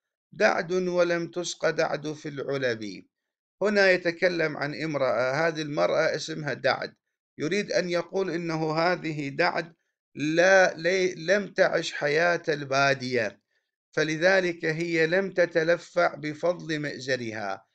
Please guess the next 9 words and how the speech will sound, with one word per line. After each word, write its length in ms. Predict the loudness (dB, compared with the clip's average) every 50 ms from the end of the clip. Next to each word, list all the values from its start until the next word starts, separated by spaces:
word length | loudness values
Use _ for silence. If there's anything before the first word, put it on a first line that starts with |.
| _ _ _ _ _
كما 580 | 2 2 2 2 2 0 0 0 -2 -4 -6 _ _
يفعلن، 920 | -8 -6 -6 -6 -8 -8 -4 -2 -2 0 0 -2 -4 -4 -2 -2 -2 -4 -6 -10 _ _ _ _ _ _ _ _ _ _ _ -6
آه، 180 | -2 0 0 0
كما 520 | 0 0 -2 0 0 0 -2 -2 -2 -2
أنه 400 | -4 -4 -4 -4 -4 -4 -4 -4
نساء 480 | -6 -6 -6 -4 -2 0 0 0 0 -2
البادية 540 | -4 -4 0 0 2 2 0 0 -2 -2 -2
يفعلن 500 | 0 -2 -2 -4 -4 -4 -4 -2 -2 -2
ذلك، 760 | -4 -2 0 0 0 0 0 -4 -6 -6 -6 -6 -6 -6 -10